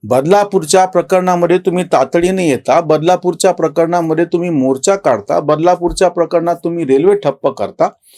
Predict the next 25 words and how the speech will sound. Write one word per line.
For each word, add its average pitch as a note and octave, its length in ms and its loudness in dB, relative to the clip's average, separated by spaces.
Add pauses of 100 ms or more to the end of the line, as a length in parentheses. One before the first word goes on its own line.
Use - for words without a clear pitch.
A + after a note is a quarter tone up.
(340)
सगळ्या F3+ 500 2
पद्धतीची G3+ 760 0
कडक G3+ 300 0
कारवाई F3+ 360 2
चालू F3 300 2
आहे, F3 280 2
फास्ट F3 380 -2
ट्रॅकमध्ये F3 500 -2
खटला E3 300 -2
गेलाय, E3+ 260 0
सगळं F#3+ 380 0
असताना G#3+ 440 0 (960)
राज्य F3 340 2
सरकारने, G3 720 0
राज्य F3+ 300 2
सरकारच्या F#3 580 0
अखत्यारीत F#3 600 0
करायच्या F3 380 2
त्या F3 180 0
सगळ्या G#3 360 2
गोष्टी F#3+ 320 -2
केलेल्या D#3+ 440 0
असताना C#3 380 -2
सुद्धा D3 400 0 (720)
तरीही G3+ 500 2